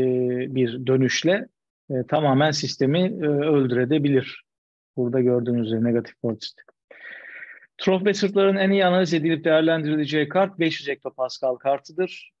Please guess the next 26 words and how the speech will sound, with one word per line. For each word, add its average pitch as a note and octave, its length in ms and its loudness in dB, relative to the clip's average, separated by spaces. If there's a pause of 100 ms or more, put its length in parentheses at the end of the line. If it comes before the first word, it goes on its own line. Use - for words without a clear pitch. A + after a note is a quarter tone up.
Batılı D#3 300 0
akışların D3 760 -2
zonal C3 540 -2 (100)
flow D3 540 -4
dediğimiz, B2+ 540 -2
e, B2+ 480 0 (360)
çok - 340 -4
yaş-, C3 280 0 (180)
yani B2 340 0
en D3 160 2
çok C3 220 -2
gördüğümüz A2+ 440 0
akış. A3 400 -4 (420)
E, C#3 40 0 (760)
getirdiği C#3+ 540 2
dingin D3 260 4
hava D3+ 240 4
şartlarını D3 600 0
veya C#3 300 2
trof D#3+ 380 -2
ve C#3 180 0
sırtların D3+ 480 -2
neden D3 220 -2
olduğu C#3+ 300 0
meridyonal C#3+ 520 -2
akışların, C#3 640 -4